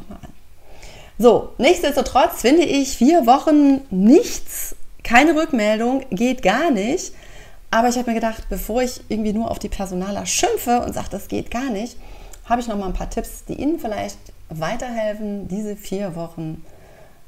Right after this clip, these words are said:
gut zu überstehen und das Ganze nicht persönlich zu nehmen, äh, sondern daran zu denken, dass einfach hinter den Kulissen verschiedene Sachen nicht rund laufen und das definitiv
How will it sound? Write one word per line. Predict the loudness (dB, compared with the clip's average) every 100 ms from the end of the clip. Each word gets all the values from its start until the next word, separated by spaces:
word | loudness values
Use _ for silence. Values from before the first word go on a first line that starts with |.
| -20 -14
gut | -4 -4 -4 -16
zu | -8 -6
überstehen | -6 -10 -10 -10 -10 -10
und | -10
das | -10
Ganze | -10 -8 -6
nicht | -6 -6 -6
persönlich | -6 -6 -8 -10
zu | -8
nehmen, | -6 -4 -6 -8 -10 -20 -20 -20 -14
äh, | -10 -8 -10
sondern | -8 -8 -6 -6 -8 -10 -14 -14
daran | -12 -10
zu | -10
denken, | -10 -10 -6 -6 -6
dass | -10
einfach | -12 -12 -14 -12
hinter | -12 -10
den | -10
Kulissen | -10 -10 -10 -8 -8 -8 -12
verschiedene | -14 -10 -8 -8
Sachen | -8 -8 -8 -8 -8
nicht | -6 -6 -6
rund | -8 -6 -6 -10 -14
laufen | -8 -6 -6 -6 -6 -8 -16 -18 -18 -18 -10
und | -6 -6 -8
das | -10
definitiv | -10 -10 -10 -10 -12